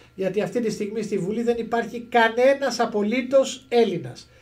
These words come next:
Κρύβονται όλοι πίσω από ελληνικά ονόματα,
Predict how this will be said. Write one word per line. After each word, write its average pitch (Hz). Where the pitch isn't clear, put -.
Κρύβονται 233
όλοι 220
πίσω 208
από 190
ελληνικά 185
ονόματα, 240